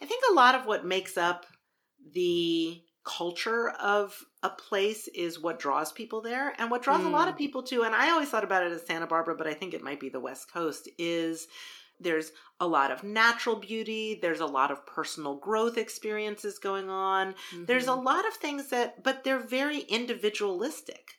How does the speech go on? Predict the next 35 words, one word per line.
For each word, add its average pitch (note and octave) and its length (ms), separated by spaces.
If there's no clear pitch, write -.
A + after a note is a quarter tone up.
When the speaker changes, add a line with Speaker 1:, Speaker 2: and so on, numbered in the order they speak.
Speaker 1:
kinds D3 300
of C3+ 140
Speaker 2:
Yes. - 0
Speaker 1:
things. - 360
And A3 200
so B3 180
Speaker 2:
Yes. - 0
Speaker 1:
I B3 80
think D4 260
a F#4 60
lot A3+ 240
of A#3 100
people A#3 240
are G#3+ 100
drawn G#3 460
because, G3+ 640
and, C#4 200
you A4+ 160
know, D#3 260
these A#3+ 180
things G#3+ 220
are A#3 60
good. F4+ 320
Personal - 340
growth C#4 240
is E4 140
good. D#4 480
Like, - 460
Speaker 2:
Yeah. - 280
Speaker 1:
it, - 300
communing G3+ 380
with B3 140
nature C#4+ 400
is A#3 220
good. A#3 520